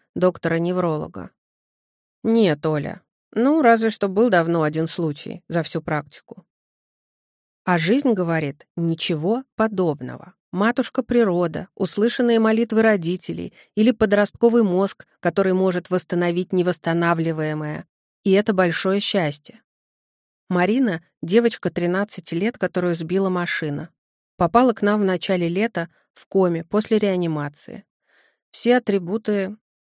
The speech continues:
искусственная вентиляция легких, трубочка на трубочке и так далее. Марина изначально пульсом подавала сигналы, что тревожилась или радовалась ярко, и это было очевидно.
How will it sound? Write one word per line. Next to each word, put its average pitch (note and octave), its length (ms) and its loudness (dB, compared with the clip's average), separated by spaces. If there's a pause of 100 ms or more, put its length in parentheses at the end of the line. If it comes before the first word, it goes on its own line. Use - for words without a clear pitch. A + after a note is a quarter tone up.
искусственная E3+ 640 0
вентиляция D#3+ 680 -2
легких, E3 580 -4 (180)
трубочка G#3+ 500 -2
на F#3+ 140 -2
трубочке E3+ 680 -6 (140)
и F3 60 -10
так E3+ 260 -4
далее. D#3 400 -8 (1200)
Марина G#3+ 520 2
изначально F#3+ 680 0
пульсом E3+ 520 -2
подавала D#3+ 480 -2
сигналы, E3 640 -4
что - 260 -8
тревожилась E3+ 760 -2
или F#3 160 0
радовалась D#3+ 640 -4
ярко, D#3 480 -6 (240)
и F3 80 -2
это G#3 240 2
было F3 300 0
очевидно. E3 720 -6